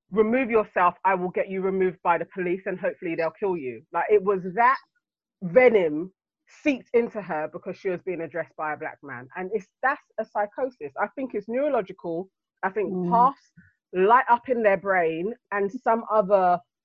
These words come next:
Speaker 1: dormant something takes place and they are, they go into, "I will annihilate you" mode. We can't do
Speaker 2: Mm.
Speaker 1: nothing about that. They need to rewire their brains.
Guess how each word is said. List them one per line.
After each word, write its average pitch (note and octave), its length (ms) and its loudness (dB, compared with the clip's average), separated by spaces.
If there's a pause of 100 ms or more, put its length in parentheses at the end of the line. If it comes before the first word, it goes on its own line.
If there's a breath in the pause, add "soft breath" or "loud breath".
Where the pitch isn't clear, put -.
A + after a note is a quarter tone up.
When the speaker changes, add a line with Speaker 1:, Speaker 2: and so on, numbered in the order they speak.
(300)
Speaker 1:
dormant A#3 480 8
something A3+ 380 -2
takes - 260 -4
place F#3+ 320 0
and G3+ 160 -2
they A3 140 2
are, G3+ 340 0
they G#3 220 0
go G#3 200 4
into, G3 400 0
"I G3+ 140 0
will G3 220 0
annihilate G#3+ 680 -2
you" C#3+ 180 -10
mode. A#2+ 300 -8 (180)
We A#3 240 -6
can't C#4+ 280 -4
do F#3 60 4
Speaker 2:
Mm. F#3+ 180 8
Speaker 1:
nothing F#3 240 -2
about G#3+ 260 2
that. F3+ 180 -4
They D4 380 6
need A#3 320 -2 (100)
to D3 360 -6 (600)
rewire G#3 600 6
their E3+ 140 0
brains. C3+ 400 -6